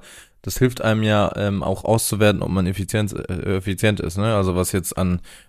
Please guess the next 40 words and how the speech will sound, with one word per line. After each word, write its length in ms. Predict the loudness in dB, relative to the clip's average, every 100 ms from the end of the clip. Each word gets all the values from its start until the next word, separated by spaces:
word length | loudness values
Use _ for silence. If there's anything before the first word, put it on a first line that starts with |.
| -2
Nährstoffen 460 | 0 2 2 0
in 260 | 0 0 0
den 160 | 0 0
Betrieb 280 | 0 -2
kommt, 200 | 0 0
ob 100 | 2
man 160 | 0 0
das 140 | 0
auch 120 | 0 -2
richtig 400 | -2 -4 -4 0
nutzt 380 | 0 -2 -10 -16 _ _ _ _ _ _
und 240 | -4 -2 0
bilanziert 680 | 4 4 4 6 6 6
und, 200 | 4 -2 -2 -12 -20 _ -20 -20
äh, 40 | -18 -18 -20
damit 280 | -6 -2 0
man 160 | 2 2
das 160 | 2
auch 160 | 2 2
in 100 | 2
so 140 | 4 2
richtig 340 | 2 -2 -6 _ _ _
schicken 400 | -4 -2 0 2 4
Dashboards 460 | 4 4 2 2
auch 120 | -2
vor 200 | -2 0
Augen 280 | 4 4 4
hat, 160 | 0 0
um 120 | -2
das 140 | -2
auszuwerten 680 | -2 -4 -4 -2 2 2 0
und 100 | -2
dann 180 | 0 -2
vielleicht 240 | 0 -2
zu 80 | -2
verbessern 460 | -2 2 2 2 2
und 300 | 0 -2 -8
rauszufinden, 560 | -6 -6 -6 -4 -2 -2
woran's 280 | -2 -4
liegt. 260 | -4 -6 -10